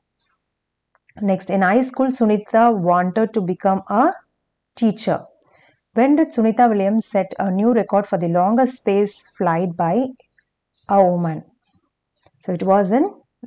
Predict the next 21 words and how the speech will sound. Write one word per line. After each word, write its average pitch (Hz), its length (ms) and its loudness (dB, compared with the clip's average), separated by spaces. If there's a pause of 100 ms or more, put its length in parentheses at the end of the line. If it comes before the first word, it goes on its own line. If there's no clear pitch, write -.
(560)
two 240 180 0
thousand 220 440 4
seven. 147 380 -6 (1900)
Next, - 460 -4
true 247 120 4
or 240 120 6
false? 165 500 -4
First 214 320 -2
one, 208 180 -2
you 196 140 -2
see 220 180 -4
the 208 120 -2
moon 202 340 0
rising 185 340 -2
at 170 160 -4
the 190 120 0
same 185 360 -6
time 185 220 -6 (100)
every 180 280 -6
day. 160 260 -4 (480)
False. 165 560 -4